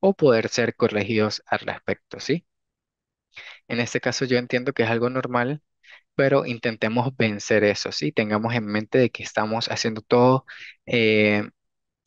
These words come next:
con el fin de mejorar. Para esto, o bueno, para hablar más, speak more, ¿sí? Eh, podemos,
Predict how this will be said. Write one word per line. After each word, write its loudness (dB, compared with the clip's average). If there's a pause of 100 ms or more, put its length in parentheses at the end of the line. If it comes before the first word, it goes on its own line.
(140)
con 0
el -2
fin -2
de 0
mejorar. -4 (2250)
Para 2
esto, -2 (200)
o 0
bueno, 2
para 2
hablar 0
más, -2
speak -4
more, 0 (280)
¿sí? -4 (1080)
Eh, 2
podemos, 0